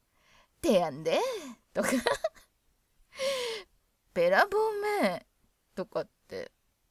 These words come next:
あるかな、こういうの。<laughs>「提案で」だったら、「何言ってんだい」とか、「べらぼうめ？バカ言ってんじゃな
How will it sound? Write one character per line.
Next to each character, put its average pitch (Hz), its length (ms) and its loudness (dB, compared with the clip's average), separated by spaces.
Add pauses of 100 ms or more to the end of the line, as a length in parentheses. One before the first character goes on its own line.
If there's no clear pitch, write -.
(280)
あ 208 140 -2
る 170 100 -6
か - 160 -8
な、 190 160 -8
こ 160 240 -12
う 226 40 2
い 247 80 2
う 214 40 -8 (140)
の。 240 100 -4 (520)
<laughs> - 420 -20 (640)
「提 226 180 0
案 277 160 -4
で」 294 180 2
だ 208 80 -2
っ - 20 -20
た - 180 -6
ら、 185 140 -2 (580)
「何 190 400 2
言 165 80 -12
っ 185 40 -20
て - 200 -4 (340)
ん 370 60 4
だ 233 140 6
い」 175 120 -4
と - 140 -8
か、 - 220 -8 (680)
「べ 190 140 -6
ら 247 180 -2
ぼ 294 220 2
う 277 40 -6
め？ 269 340 -6 (760)
バ 208 200 8
カ 147 180 0
言 175 100 -6
っ - 40 -20
て 440 240 -2
ん 453 60 -2
じ 220 100 2
ゃ 196 60 6
な 226 100 4